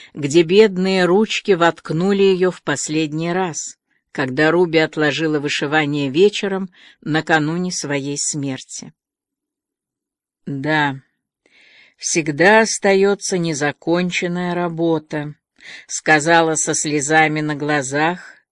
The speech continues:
миссис Линд. "Но всегда, я думаю, есть кому закончить её". "Как трудно осознать, что кто-то, кого мы всегда знали,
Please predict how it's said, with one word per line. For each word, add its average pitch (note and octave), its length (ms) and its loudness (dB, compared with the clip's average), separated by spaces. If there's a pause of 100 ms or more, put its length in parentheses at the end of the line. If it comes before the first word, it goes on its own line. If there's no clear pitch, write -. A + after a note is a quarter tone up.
миссис D3 600 -4
Линд. D3+ 420 -6 (1200)
"Но F#3 220 0
всегда, A3 600 4
я A#3+ 280 4
думаю, G3 800 0 (120)
есть D#3 680 0
кому D#3+ 300 0
закончить E3 880 0
её". C3+ 380 -12 (2000)
"Как D#3+ 260 -4
трудно F#3+ 500 -2
осознать, D#3+ 920 -2 (640)
что - 300 -2
кто-то, G3 840 0 (840)
кого D#3+ 280 0
мы D#3+ 160 -2
всегда D#3 480 2
знали, D#3+ 680 0